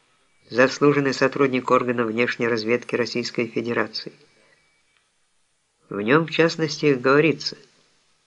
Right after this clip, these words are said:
"Почётное звание "Заслуженный сотрудник органов внешней разведки Российской Федерации" присваивается военнослужащим органам внешней разведки Российской Федерации –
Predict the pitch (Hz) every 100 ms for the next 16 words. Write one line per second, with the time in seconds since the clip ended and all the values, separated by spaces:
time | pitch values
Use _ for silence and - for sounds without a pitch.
0 | _ - 110 - 151 160 156 131 113 143
1 | 160 143 110 - _ _ _ _ _ 113
2 | 117 - 151 147 143 123 127 127 151 135
3 | - 131 131 123 110 123 131 127 120 110
4 | 123 123 120 117 131 123 120 113 113 110
5 | 151 151 - - _ _ _ _ _ _
6 | _ 1077 _ _ _ _ _ _ _ _
7 | _ _ _ _ _ - 123 117 139 147
8 | 143 143 139 139 123 127 135 131 - 135
9 | 143 135 127 - 131 120 127 123 123 120
10 | 117 110 120 120 - 117 117 107 113 117
11 | - 123 123 131 127 - 123 127 127 135
12 | 139 - 139